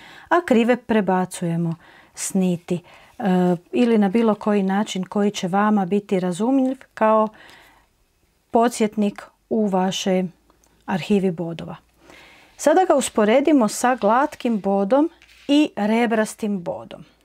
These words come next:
Ono što se odmah vidi je da se taj bod izuzetno širi. Dakle, ako pletete nekakvu, e,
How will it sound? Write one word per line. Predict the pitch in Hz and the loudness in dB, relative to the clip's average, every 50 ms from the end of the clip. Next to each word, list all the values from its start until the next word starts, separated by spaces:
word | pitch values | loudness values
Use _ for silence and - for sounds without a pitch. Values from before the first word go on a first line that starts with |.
| _ _ _ - | _ _ _ -2
Ono | 254 320 359 370 - | 0 2 2 0 -2
što | - - 262 | -2 -2 -4
se | - - - - - | -2 -2 -4 -4 -2
odmah | - 240 262 277 285 277 269 247 - - | 0 2 2 4 4 2 0 -2 -4 -10
vidi | 185 175 180 170 165 156 - 233 285 - _ _ _ - - - - - _ _ _ | -10 -8 -6 -6 -6 -6 -6 -8 -8 -8 _ _ _ -20 -20 -20 -20 -20 _ _ _
je | 202 185 202 202 202 | -6 -4 -2 0 0
da | 202 190 202 196 | 0 0 -2 -2
se | 190 - - 196 185 | -2 -4 -4 -6 -6
taj | - _ - 247 285 311 285 | -2 _ 0 2 2 2 0
bod | 202 165 185 202 214 226 233 208 - _ | 0 0 0 0 0 0 -2 -4 -6 _
izuzetno | 247 262 277 277 - - 240 208 196 214 208 208 - 214 214 196 196 - - - - - - _ _ _ | 0 2 2 2 2 -2 -4 -2 -2 -2 -4 -4 -4 -4 -4 -4 -6 -10 -16 -20 -20 -20 -20 _ _ _
širi. | - - - - 220 214 202 180 165 - - - - - - _ | -10 -8 -2 0 0 2 2 0 -2 -6 -12 -18 -20 -20 -12 _
Dakle, | - 190 185 - - 202 - | -4 -4 -2 -2 -2 -4 -2
ako | - 220 240 277 - - 339 | 0 0 0 0 0 -2 -4
pletete | - - 277 247 254 254 - 254 247 - 226 208 208 - _ - | 0 2 2 2 2 2 0 -2 -2 0 -2 -2 -2 -4 _ -2
nekakvu, | 220 214 202 214 220 - - 208 208 - 196 190 190 202 - - | 0 2 2 0 0 -2 -4 -6 -4 -4 -4 -4 -4 -4 -6 -8
e, | - 226 190 180 185 | -8 -6 -4 -4 -4